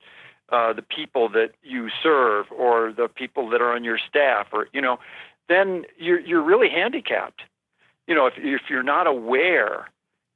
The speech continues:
that these, these different, um, directions are available, you, you tend to ignore them, and then you suffer for that.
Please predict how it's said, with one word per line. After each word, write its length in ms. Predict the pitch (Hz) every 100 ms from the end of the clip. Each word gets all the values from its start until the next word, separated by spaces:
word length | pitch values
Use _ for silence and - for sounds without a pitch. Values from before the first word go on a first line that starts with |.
| -
that 200 | 135 -
these, 220 | 143 135 120 - _ _ _
these 200 | 131 123 - -
different, 420 | 156 - 127 107 - -
um, 400 | 113 110 107 104 _ _ - _ -
directions 600 | 135 151 190 - 123 107
are 160 | 117 110
available, 680 | 101 127 180 113 101 107 - _ _ _ _ _
you, 180 | 143 143
you 260 | 143 151 147
tend 220 | 185 165
to 100 | 139
ignore 320 | 117 127 180
them, 320 | 131 110 117 135
and 160 | 131
then 120 | 156
you 80 | 170 -
suffer 300 | 190 196 160 -
for 140 | 117
that. 300 | 101 95